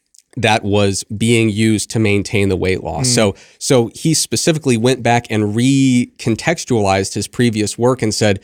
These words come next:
Speaker 1: "We really should have," uh, well, it, hindsight's twenty twenty, but as more data came out, it was more clear that this exercise energy compensation was specifically within that cohort,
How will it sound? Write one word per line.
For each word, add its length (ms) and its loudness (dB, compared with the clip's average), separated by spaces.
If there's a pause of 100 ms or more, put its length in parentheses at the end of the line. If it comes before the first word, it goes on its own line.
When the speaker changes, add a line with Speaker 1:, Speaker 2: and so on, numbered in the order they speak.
(400)
Speaker 1:
"We 240 4
really 400 2
should 300 -2
have," 560 0 (260)
uh, 240 2 (180)
well, 180 2
it, 180 0 (120)
hindsight's 540 0
twenty 280 -2
twenty, 300 0
but 240 -2
as 200 0
more 260 2
data 300 2
came 260 -2
out, 260 0 (300)
it 60 -2
was 120 2
more 220 2
clear 260 0
that 140 0
this 180 -2
exercise 540 -2
energy 320 -2
compensation 720 -4
was 440 0
specifically 680 -2
within 320 -2
that 220 -2
cohort, 520 0